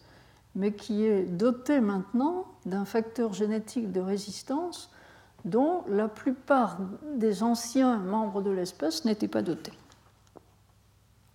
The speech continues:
C'est un fait de microévolution dans la terminologie de Stephen Jay Gould. La microévolution, c'est l'évolution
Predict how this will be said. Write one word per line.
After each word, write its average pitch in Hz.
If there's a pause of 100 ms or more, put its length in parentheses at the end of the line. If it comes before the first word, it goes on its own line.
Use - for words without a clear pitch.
(1800)
C'est 285
un 254
fait 339
de 254
microévolution 233 (200)
dans 202
la 208
terminologie 214
de 196
Stephen 202
Jay 190
Gould. 196 (4000)
La 214
microévolution, 262
c'est 277
l'évolution 240